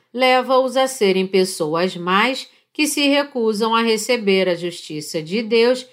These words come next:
e rejeitam até o amor da salvação que Ele nos deu. Você se considera bom?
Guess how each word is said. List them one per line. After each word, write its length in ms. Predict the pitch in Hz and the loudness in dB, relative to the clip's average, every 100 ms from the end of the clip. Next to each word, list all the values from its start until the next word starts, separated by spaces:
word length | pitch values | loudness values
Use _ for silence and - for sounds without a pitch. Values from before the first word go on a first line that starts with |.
| _ _ 262 | _ _ -2
e 140 | 285 | 0
rejeitam 760 | 285 302 240 247 233 233 247 262 | 2 0 0 0 0 -2 0 2
até 440 | 311 - 226 214 | 0 -2 -2 0
o 120 | 214 | 2
amor 360 | 233 208 190 180 | 0 0 -2 0
da 120 | 170 | -4
salvação 1000 | - - 254 277 302 302 - 214 202 202 | -4 0 2 2 -2 -4 -6 -2 -2 -4
que 140 | 202 | -4
Ele 360 | 285 208 185 185 | 0 2 2 0
nos 260 | 190 190 - | 0 -2 -2
deu. 440 | 160 151 143 - _ _ _ _ _ _ _ _ _ _ _ _ | -2 -2 -4 -12 _ _ _ _ _ _ _ _ _ _ _ _
Você 440 | 233 302 285 370 381 | -2 -2 2 2 2
se 180 | 370 - | 0 -2
considera 720 | 208 202 185 170 175 160 151 | 0 0 -2 0 0 0 -2
bom? 460 | 165 240 277 277 | 0 0 0 -8